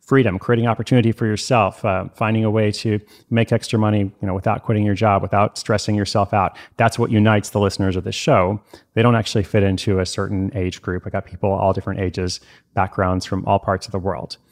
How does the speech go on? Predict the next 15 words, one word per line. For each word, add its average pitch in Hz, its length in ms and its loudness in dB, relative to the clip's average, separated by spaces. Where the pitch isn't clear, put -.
So 113 320 2
if 123 100 -6
you 127 80 0
want 175 160 6
to 165 60 4
think 160 140 4
about 147 160 4
psychographics, 120 760 0
use 147 280 4
language 135 380 4
that 131 100 0
your 113 140 2
intended 123 340 2
audience 110 380 2
understands 107 800 -2